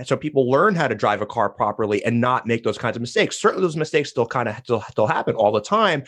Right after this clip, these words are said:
but we're able to correct for them. And you can do the same thing, right? You develop a, you, over time, you develop a, a, a,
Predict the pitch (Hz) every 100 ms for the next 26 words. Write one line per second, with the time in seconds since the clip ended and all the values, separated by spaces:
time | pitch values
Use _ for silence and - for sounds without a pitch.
0 | - - 202 214 190 165 - 151 - 120
1 | 196 127 226 285 247 208 175 185 156 165
2 | 226 110 104 143 - - 160 160 165 214
3 | 135 143 151 135 - 180 202 165 165 196
4 | 143 131 151 160 117 127 107 123 117 117
5 | 117